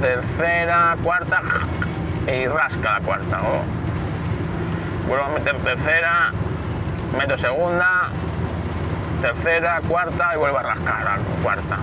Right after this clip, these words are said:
Bueno, pues nada, este coche tiene problemas de caja de cambios, así que nada, problema menos. Ah, lo llevamos para allá. Joder, pues otro que había visto era un C tres. A ver, a ver,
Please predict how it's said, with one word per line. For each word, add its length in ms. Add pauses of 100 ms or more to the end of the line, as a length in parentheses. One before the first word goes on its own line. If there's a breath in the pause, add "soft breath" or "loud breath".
(140)
Bueno, 500
pues 160
nada, 380 (1120 loud breath)
este 240
coche 560
tiene 240
problemas 340
de 60
caja 180
de 60
cambios, 300 (300)
así 180 (120)
que 200
nada, 320 (320)
problema 580
menos. 260 (460)
Ah, 600
lo 220
llevamos 300
para 220
allá. 100 (960)
Joder, 220
pues 140
otro 180
que 60
había 160
visto 260
era 100
un 100
C 120
tres. 300
A 180
ver, 280
a 40
ver, 220